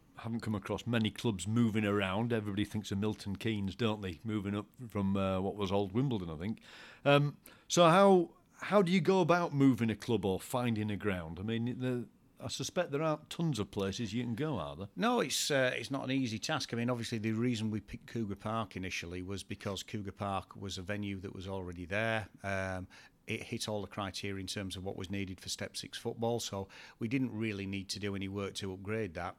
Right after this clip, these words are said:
Speaker 2: Um, of course, we had to purchase things like, uh, goalposts and, uh, things like that, so we just make the ground ready for football. Our ground staff had to do quite a bit of work to get the pitch, uh,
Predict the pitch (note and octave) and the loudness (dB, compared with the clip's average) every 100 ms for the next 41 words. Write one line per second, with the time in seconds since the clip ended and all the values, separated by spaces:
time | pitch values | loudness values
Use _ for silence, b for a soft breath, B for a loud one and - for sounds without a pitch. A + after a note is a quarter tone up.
0 | - F#2+ F#2 F#2 F2+ B B B - A2 | -8 -4 -4 -4 -6 B B B -10 -8
1 | G2 F#2 G#2 - F2+ G2+ F#2 F#2 - F#2 | -6 -6 -6 -8 -10 -8 -8 -10 -8 -8
2 | F#2 F2+ - - F#2 G2 G2+ G2+ - G2+ | -8 -10 -12 -10 -10 -6 -6 -6 -8 -8
3 | G2 - - - F2 F2+ F2+ F2+ - B | -8 -10 -10 -10 -8 -8 -8 -8 -12 B
4 | B B B B _ - G#2+ F#2+ F#2+ G2+ | B B B B _ -8 -8 -6 -6 -4
5 | G#2 - G#2+ G2 G2+ F#2+ - - - - | -4 -4 -6 -4 -6 -6 -8 -8 -16 -16
6 | A2+ G#2+ G2 G#2 G2 G2 F#2+ F#2 F2+ B2+ | -8 -8 -6 -6 -4 -6 -8 -10 -10 -8
7 | A#2+ A2 G#2+ F#2+ G#2 F#2+ G#2 G2+ - G2+ | -4 -2 -2 -4 -6 -4 -2 -4 -4 -6
8 | G#2 - G2 G2 G#2 F#2 F#2+ - G2+ G2 | -8 -10 -10 -8 -8 -6 -8 -8 -8 -8
9 | - G2+ - - B2+ - - - - F#2+ | -10 -12 -12 -10 -8 -6 -6 -6 -6 -6